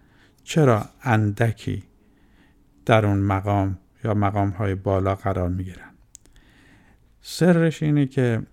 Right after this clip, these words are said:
صرف فقیر بودن کافی نیست، بلکه آگاهی و معرفتی،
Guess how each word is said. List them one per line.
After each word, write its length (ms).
صرف 640
فقیر 680
بودن 760
کافی 360
نیست، 300
بلکه 400
آگاهی 920
و 120
معرفتی، 1300